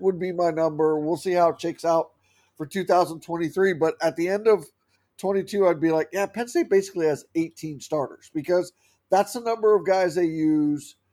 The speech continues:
on a consistent basis by the time you're a minute or two into the second quarter. That's how many guys they've played. And they weren't, like, specific roles or anything. That's just the number of guys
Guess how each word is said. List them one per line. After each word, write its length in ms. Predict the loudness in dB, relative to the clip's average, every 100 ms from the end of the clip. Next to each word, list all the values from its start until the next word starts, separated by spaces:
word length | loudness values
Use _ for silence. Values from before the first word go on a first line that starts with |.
| _ _ -6
on 140 | -4 -4
a 60 |
consistent 600 | -2 -2 0 -2 0 -2
basis 400 | 0 0 -2 -10
by 220 | 0 0
the 100 | 0
time 320 | -6 -8 -8 -6
you're 200 | -4 -4
a 40 |
minute 360 | -4 -4 -4 -4
or 140 | -6
two 320 | -4 -2 -2
into 240 | -4 -4 -4
the 300 | -4 -4 -6 _ _ _ -12
second 420 | -2 -2 -2 -8
quarter. 440 | -4 -4 -4 -10 -2
That's 200 | -2 0
how 100 | -4
many 240 | -2 -4 -2
guys 380 | 0 0 0
they've 260 | 0 -2 -6
played. 420 | -2 2 2 2 -4 _ _ _ -4
And 120 | 0
they 100 | 2
weren't, 280 | 2 -2 -2
like, 180 | -2 -4
specific 580 | -6 -6 -4 -6 -6 -8
roles 560 | -4 2 6 6 6 2
or 140 | -4
anything. 500 | -4 -6 -8 -12 -12 -6
That's 320 | -2 -2 -6
just 420 | -10 0 0 0 -12
the 60 |
number 440 | -6 -6 -4 -4 -4
of 100 | -2
guys 540 | -2 0 -2 -6